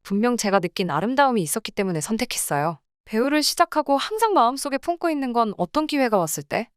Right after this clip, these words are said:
두려워하지 않고 시도하는 사람이 되자는 거예요.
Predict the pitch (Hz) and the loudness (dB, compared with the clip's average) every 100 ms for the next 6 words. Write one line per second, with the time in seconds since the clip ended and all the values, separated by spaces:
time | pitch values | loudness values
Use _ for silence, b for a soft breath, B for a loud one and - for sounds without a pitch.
0 | _ - 202 247 285 285 247 180 180 - | _ -12 0 2 4 4 2 0 -2 -6
1 | 202 - 370 370 311 233 262 262 226 170 | -6 -2 2 2 2 -2 0 0 -2 -2
2 | 190 190 170 151 143 147 | -2 -2 -4 -6 -6 -8